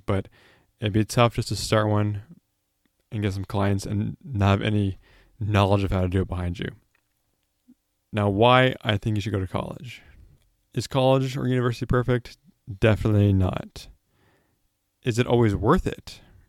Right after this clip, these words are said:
Potentially. You know, I think a lot of people waste time at college and university that don't necessarily know what they're doing or what they wanna get into. But if you have a plan,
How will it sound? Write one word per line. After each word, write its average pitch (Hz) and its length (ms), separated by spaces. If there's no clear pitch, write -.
Potentially. 117 720
You 131 80
know, 135 120
I 127 120
think 151 100
a 139 40
lot 131 60
of 117 40
people 110 240
waste 107 260
time 123 260
at - 200
college 104 280
and 101 100
university 98 360
that 107 60
don't 107 140
necessarily 98 340
know 98 300
what 101 200
they're 98 100
doing 98 400
or 95 80
what 95 160
they 101 80
wanna 95 160
get 95 140
into. 101 340
But 120 140
if 117 100
you 131 60
have 143 100
a 143 60
plan, 127 520